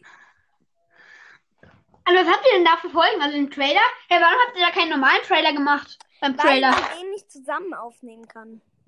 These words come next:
Speaker 1: Oh, okay. Ähm, die erste Folge Reaction auf Brawl und Spielcast.
Speaker 2: Ja.
Speaker 1: Und
Speaker 2: Ähm.
Speaker 1: Reaction auf dieselbe Folge wie letztes Mal und andere. <laughs>
Speaker 2: Ähm, lad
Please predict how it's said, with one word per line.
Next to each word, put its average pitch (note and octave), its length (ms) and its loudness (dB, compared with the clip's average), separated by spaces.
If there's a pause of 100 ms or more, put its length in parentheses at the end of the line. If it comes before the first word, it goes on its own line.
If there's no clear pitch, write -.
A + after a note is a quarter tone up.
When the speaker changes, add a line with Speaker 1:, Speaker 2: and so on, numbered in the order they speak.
(380)
Speaker 1:
Oh, C4+ 280 2 (340)
okay. A#3+ 420 -16 (420)
Ähm, D4 540 -4 (540)
die D#4 340 -6
erste F#4+ 380 -2
Folge E4 640 0 (240)
Reaction E4 960 -4 (320)
auf A#3 160 -4 (140)
Brawl B3+ 300 0
und B3+ 120 -4
Spielcast. B4+ 880 -8 (280)
Speaker 2:
Ja. F4 180 -4 (300)
Speaker 1:
Und E4 340 -4
Speaker 2:
Ähm. G4+ 100 -10
Speaker 1:
Reaction G4 520 -2
auf E4+ 140 2
dieselbe F4+ 760 0
Folge D#4+ 580 0
wie C#4+ 100 -8
letztes D4 380 -6
Mal C4+ 240 -2
und - 60 -2
andere. D#4+ 880 2
<laughs> - 80 -20 (240)
Speaker 2:
Ähm, E4+ 600 -16 (100)
lad D#4+ 160 -6